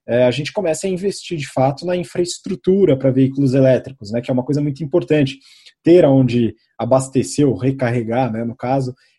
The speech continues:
é, isso é, é, é um diferencial pra poder popularizar. Né? Então, talvez tenha um pouco a ver com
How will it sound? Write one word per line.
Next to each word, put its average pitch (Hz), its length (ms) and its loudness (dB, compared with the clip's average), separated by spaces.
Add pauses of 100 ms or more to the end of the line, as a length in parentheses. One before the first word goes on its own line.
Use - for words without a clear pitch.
é, 117 180 -2
isso 131 260 -4
é, 139 120 2
é, 113 640 -4
é 120 40 -6
um 135 120 2
diferencial 139 800 -2 (240)
pra 269 100 -4
poder 220 240 0
popularizar. 175 720 -2 (360)
Né? 120 200 -2
Então, 139 340 -2
talvez 143 400 -2
tenha 160 160 -4
um 143 40 -4
pouco 165 220 -2
a 147 60 2
ver 143 260 0
com 160 300 -4